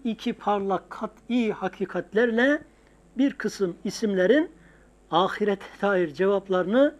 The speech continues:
ispat ve izah eylemiş. Burada kısa bir hülasa yapılıyor. Bakalım ne şekilde iktiza ediyor. Evet,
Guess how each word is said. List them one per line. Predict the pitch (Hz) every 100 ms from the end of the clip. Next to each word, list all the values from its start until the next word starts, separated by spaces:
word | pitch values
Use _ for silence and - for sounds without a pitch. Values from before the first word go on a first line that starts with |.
| _ _ _ -
ispat | 170 - 170 214 233 - _ _ -
ve | 185 226
izah | 180 160 196 - - -
eylemiş. | 151 143 135 131 - - _ _ _ _
Burada | 311 214 160 202 254 277 _ _ _ _
kısa | - - 247 170
bir | 220
hülasa | - 175 151 143 185 247 247 - _ _ -
yapılıyor. | 180 - 131 120 - - - _ _ -
Bakalım | 196 - 147 190 240 - _ _ _ _ -
ne | 208
şekilde | - 156 - 139 180 233 - _ _ -
iktiza | 185 - 151 170
ediyor. | 180 151 131 120 - _ _ _ _ _
Evet, | 277 320 269